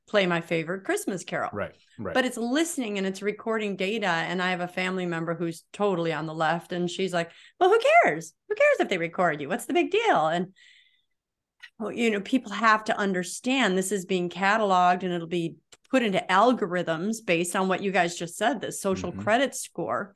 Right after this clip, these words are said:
Speaker 2: Mm-hmm.
Speaker 1: And, uh, you know, when they applauded at the G twenty, like, "Yes, this is great." It's either because they don't understand it or because they are the very small one percent of the elite who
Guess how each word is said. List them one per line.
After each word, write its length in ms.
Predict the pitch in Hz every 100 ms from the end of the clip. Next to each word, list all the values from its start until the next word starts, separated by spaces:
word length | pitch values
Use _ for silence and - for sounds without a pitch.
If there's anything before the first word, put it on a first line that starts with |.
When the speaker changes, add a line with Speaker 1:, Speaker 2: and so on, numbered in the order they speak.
| -
Speaker 2:
Mm-hmm. 340 | 90 87 95 113
Speaker 1:
And, 380 | 214 202 202 190 -
uh, 200 | 202 -
you 220 | 214 233
know, 100 | 254
when 140 | 262 240
they 120 | 185
applauded 800 | - - 196 240 330 370 302 190
at 140 | 175
the 60 | 170
G 240 | 160 147
twenty, 400 | - 143 120 -
like, 200 | 170 143 - _ 403
"Yes, 640 | 330 330 359 381 339 -
this 200 | 302 302
is 160 | 294 -
great." 500 | - 359 339 175 - - - _
It's 200 | 302 311
either 220 | 349 403
because 380 | 330 339 285 254
they 120 | 240
don't 440 | 202 165 202 254 339
understand 500 | 269 190 - 233 214
it 120 | 208
or 80 | 233
because 360 | 247 - 240 196
they 160 | 247
are 100 | 269
the 80 | 208
very 280 | 196 214 196
small 480 | 190 - 233 208 170
one 240 | 185 202
percent 400 | 196 196 233 214
of 100 | 170
the 80 | 175
elite 320 | 180 226 240 208
who 240 | 254